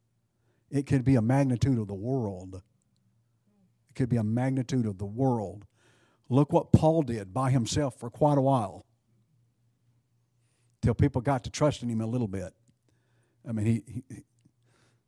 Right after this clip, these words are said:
he just wasn't trusted. <laughs> I mean, but look what happened. He changed the thought process of Christians in the day that he lived by simply writing letters.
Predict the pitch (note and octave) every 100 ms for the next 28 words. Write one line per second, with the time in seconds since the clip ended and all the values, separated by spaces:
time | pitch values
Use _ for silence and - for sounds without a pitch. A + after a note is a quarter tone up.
0 | _ _ _ _ - - D#3+ F3+ - F3+
1 | C3+ A2 E3+ E3 - - G2+ - _ -
2 | G#2 G#2+ G2 _ _ _ B2 B2+ C#3 C#3
3 | D#3+ C#3 D3 F#2 F#2+ A#2 - - D3+ E3
4 | D#3+ C#3 - - _ A#2 G#2 C#3 D3+ -
5 | B2+ A#2+ - B2 A2 G#2+ - E3+ - G2+
6 | F#2 - _ - C3+ A#2 A#2+ C3 A#2 G#2
7 | G2+ G#2 F#2+ G#2 - _ _ _ _ _
8 | _ _ - _ _ G#2 G#2+ - A#2+ A2+
9 | A2+ G#2+ G#2+ A#2 G#2+ F#2+ -